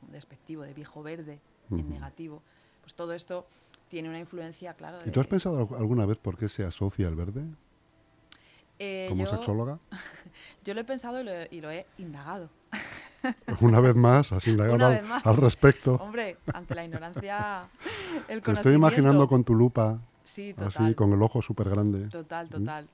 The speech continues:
Speaker 1: Me ha, me has calado, me has calado. Pues al parecer el, el adjetivo este, eh, eh, verde, lo verde se asociaba a vigor, a, ¿no? todo lo que tiene que ver, pues, con las plantas, con... Entonces era,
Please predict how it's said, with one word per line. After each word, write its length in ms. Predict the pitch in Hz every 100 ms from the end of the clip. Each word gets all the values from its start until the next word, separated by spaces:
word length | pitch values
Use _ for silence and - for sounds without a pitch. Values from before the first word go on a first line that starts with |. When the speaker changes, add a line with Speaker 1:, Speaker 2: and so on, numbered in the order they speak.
| _ -
Speaker 1:
Me 60 |
ha, 80 | 156
me 220 | 151 165
has 80 | 165
calado, 340 | - 160 143
me 80 | 147
has 100 | 147
calado. 320 | - 151 139 131 _ _ _ _
Pues 160 | 175 165
al 100 | -
parecer 460 | 151 156 202 202
el, 260 | 214 214 214
el 280 | 208 190 190
adjetivo 720 | 185 170 180 180 185 185 180
este, 640 | - 160 175 170 160 - -
eh, 80 | - 147 - - 147
eh, 140 | 147 156
verde, 360 | 180 175 165 -
lo 120 | 151
verde 200 | 156 175
se 120 | 180
asociaba 680 | 185 151 _ 170 175 175 196 _ _ _ _ _
a 200 | 156 147
vigor, 500 | 147 147 175 196 202
a, 280 | 180 151 147
¿no? 160 | 170 226
todo 160 | 151
lo 100 | 151
que 80 | 143
tiene 200 | 147 151
que 80 | 147
ver, 80 | 147
pues, 120 | 160
con 140 | - 156
las 160 | 139
plantas, 720 | _ 156 175 175 170 170 175 160
con... 320 | 151 156 147 _ _ _ _
Entonces 480 | - 165 156 180 175 _
era, 340 | 160 170 190